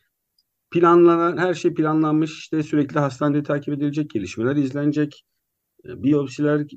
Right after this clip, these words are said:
kan biyokimyası vesaire alınacak. Uzun vadede on beş senelik bir takibi planlanmış ve fakat yedi Kasım iki bin yirmi iki tarihli haberde hastanın öldüğü söyleniyor. Yaklaşık bir ay önce,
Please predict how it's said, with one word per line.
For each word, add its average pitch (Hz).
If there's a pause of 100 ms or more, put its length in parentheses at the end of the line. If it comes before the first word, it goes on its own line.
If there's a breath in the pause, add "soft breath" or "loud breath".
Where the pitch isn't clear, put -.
(120)
kan 98
biyokimyası 143
vesaire 143
alınacak. 135 (100)
Uzun 143
vadede 160
on 175
beş 170
senelik 160
bir 175
takibi 147
planlanmış 113
ve 180
fakat - (480)
yedi 160
Kasım 156
iki 143
bin 170
yirmi 156
iki 180
tarihli 113
haberde 147 (280)
hastanın 143
öldüğü 123 (1400)
söyleniyor. 90 (920 soft breath)
Yaklaşık -
bir 135
ay 104
önce, 107